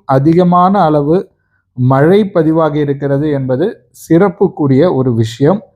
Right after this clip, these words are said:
இது தருமபுரி மாவட்ட பகுதி என்பது குறிப்பிடத்தக்கது. அது மட்டுமல்லாது கரூர் மாவட்டத்தில் மழை பதிவாகுமா,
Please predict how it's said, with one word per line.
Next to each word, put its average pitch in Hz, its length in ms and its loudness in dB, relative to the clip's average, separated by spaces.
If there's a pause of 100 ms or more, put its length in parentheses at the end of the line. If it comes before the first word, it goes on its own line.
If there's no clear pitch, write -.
(340)
இது 165 500 0
தருமபுரி 190 540 0
மாவட்ட 147 420 -2
பகுதி 143 340 -2
என்பது 139 500 -4
குறிப்பிடத்தக்கது. 131 920 -2 (600)
அது 135 260 0
மட்டுமல்லாது 165 840 0 (100)
கரூர் 185 400 2
மாவட்டத்தில் 160 760 0 (500)
மழை 131 360 2
பதிவாகுமா, 147 880 0